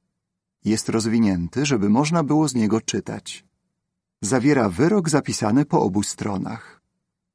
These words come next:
Ponieważ zwykle pisano tylko po jednej stronie, obustronne zapisanie zwoju mogło wskazywać na duże znaczenie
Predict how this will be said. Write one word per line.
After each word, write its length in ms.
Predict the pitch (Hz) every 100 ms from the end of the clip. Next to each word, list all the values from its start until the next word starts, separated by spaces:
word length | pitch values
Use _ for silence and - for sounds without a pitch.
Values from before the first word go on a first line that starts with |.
| _ _
Ponieważ 420 | 123 117 104 92
zwykle 400 | 90 147 - 127
pisano 400 | - - 131 135
tylko 320 | 127 107 117
po 180 | - 98
jednej 380 | 92 147 185 -
stronie, 600 | - - 117 - - - - - _
obustronne 840 | 123 104 110 - 139 170 165 113
zapisanie 580 | 104 110 - - 139 127
zwoju 360 | 82 87 143 170
mogło 280 | 135 120 123
wskazywać 640 | - 120 101 139 156 -
na 160 | 127 117
duże 360 | 82 135 165
znaczenie 720 | 165 165 143 - 196 123 95